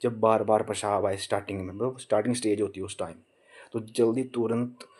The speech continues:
डॉक्टर के पास जाएं भाई, किसी की सलाह ना माने, माने।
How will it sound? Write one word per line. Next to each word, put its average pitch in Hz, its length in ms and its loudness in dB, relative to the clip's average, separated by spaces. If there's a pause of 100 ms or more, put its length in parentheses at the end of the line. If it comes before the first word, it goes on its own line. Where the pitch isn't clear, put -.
(280)
डॉक्टर 107 320 2
के 107 140 0
पास 95 300 -2
जाएं 98 260 -2
भाई, 95 160 0
किसी 123 340 -6
की 123 120 -4
सलाह 110 280 2
ना 98 100 -2
माने, 92 240 -4 (440)
माने। 98 220 -2